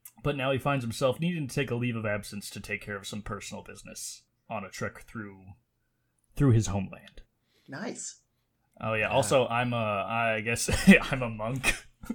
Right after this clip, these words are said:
Speaker 2: Oh,
Speaker 1: That's
Speaker 2: it
Speaker 1: also
Speaker 2: <laughs>
Speaker 1: a thing.
Speaker 2: Okay.
Speaker 3: Yeah, Jeffrey is playing a variant subclass of monk called Kensi,
Speaker 1: Ken-
Speaker 3: right? Or Kenshi?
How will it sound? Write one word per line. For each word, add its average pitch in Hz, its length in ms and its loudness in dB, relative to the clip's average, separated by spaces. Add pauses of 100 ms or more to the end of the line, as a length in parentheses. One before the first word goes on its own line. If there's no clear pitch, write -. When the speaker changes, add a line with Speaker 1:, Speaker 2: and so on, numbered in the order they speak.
(240)
Speaker 2:
Oh, 185 140 8
Speaker 1:
That's 127 100 6
Speaker 2:
it 131 80 0
Speaker 1:
also - 1200 -4
Speaker 2:
<laughs> - 0 -
Speaker 1:
a - 20 0
thing. 147 360 2 (200)
Speaker 2:
Okay. 110 320 4 (280)
Speaker 3:
Yeah, 120 260 2
Jeffrey 139 340 2
is 202 80 0
playing 151 480 0
a 117 360 2
variant 110 680 0
subclass - 840 -4
of 87 140 -4
monk 85 280 -8 (100)
called 85 360 -6
Kensi, 82 580 -8
Speaker 1:
Ken- 101 240 -10
Speaker 3:
right? 104 220 -4
Or 101 80 -6
Kenshi? 135 380 -6